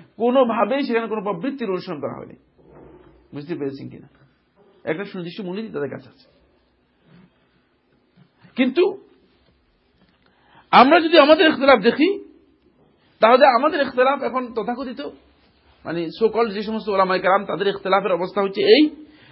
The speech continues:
এই ইখতিলাফটা হচ্ছে মাবনিয়ুন আলাল মুখালাফা, এটা হলো পরস্পর বিরোধিতার উপর ভিত্তি করে আমরা ইখতিলাফ করতেছি। আপনার সাথে আমার বিরোধের জন্য আপনি যে মাসালা দিয়েছেন, এটা আমি আর দিলাম না, এটা গলত,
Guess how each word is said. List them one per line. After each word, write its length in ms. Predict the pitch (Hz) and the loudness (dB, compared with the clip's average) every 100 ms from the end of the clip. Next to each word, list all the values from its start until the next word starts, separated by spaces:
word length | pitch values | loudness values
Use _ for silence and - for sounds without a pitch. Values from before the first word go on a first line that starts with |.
| - | 0
এই 160 | 175 | 4
ইখতিলাফটা 520 | 180 - 202 214 233 233 | 4 2 2 2 2 0
হচ্ছে 340 | 233 277 285 - - 170 | -2 -2 -2 -8 -12 -2
মাবনিয়ুন 540 | 180 143 190 220 196 | -2 0 -4 -2 2
আলাল 220 | 175 170 | 2 2
মুখালাফা, 800 | 156 151 190 185 160 151 156 135 - _ _ _ _ _ _ _ _ _ _ _ - | 0 -2 6 6 6 4 2 -2 -8 _ _ _ _ _ _ _ _ _ _ _ -6
এটা 160 | 175 226 | 0 4
হলো 160 | 233 | 4
পরস্পর 540 | 233 214 220 220 226 214 | 4 2 2 2 0 0
বিরোধিতার 460 | 214 269 262 247 | 0 0 2 4
উপর 160 | 214 214 | 4 0
ভিত্তি 260 | 180 - 175 | -4 -8 -4
করে 160 | 175 | -2
আমরা 160 | 160 156 | 0 -2
ইখতিলাফ 340 | - 127 131 | -6 -8 -8
করতেছি। 320 | - - - _ _ _ _ _ _ _ _ - - | -14 -20 -20 _ _ _ _ _ _ _ _ -12 -2
আপনার 260 | 180 226 | 0 2
সাথে 200 | 247 269 | 2 4
আমার 220 | 233 247 226 | 4 4 2
বিরোধের 340 | 233 233 214 | 2 0 -2
জন্য 180 | 214 214 | 2 4
আপনি 200 | 185 208 | 4 2
যে 100 | 208 | 0
মাসালা 300 | 214 226 220 | 2 4 2
দিয়েছেন, 280 | 202 196 196 | 0 -4 -4
এটা 140 | 180 | -2
আমি 160 | 180 170 | 0 0
আর 60 | |
দিলাম 260 | 143 156 165 | 0 -2 -4
না, 140 | 127 - _ _ _ _ _ _ _ _ _ _ _ _ _ _ _ _ _ _ _ - | -10 -18 _ _ _ _ _ _ _ _ _ _ _ _ _ _ _ _ _ _ _ -20
এটা 160 | 131 | -16
গলত, 460 | 131 185 190 _ | -12 -12 -14 _